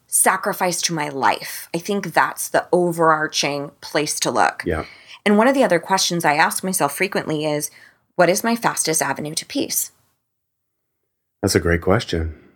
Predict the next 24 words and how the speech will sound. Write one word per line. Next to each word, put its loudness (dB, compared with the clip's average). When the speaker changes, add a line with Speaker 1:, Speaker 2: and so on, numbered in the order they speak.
Speaker 1:
When 4
you 2
think 0
about -4
it, 0
when 0
we 2
are 4
engulfed -2
and -6
enveloped 0
by -2
stress, -4
we -2
feel 2
anxious, -2
unsettled, 0
a 4
lot 6
of -2
times -4
angry -2
and -2
irritable. 0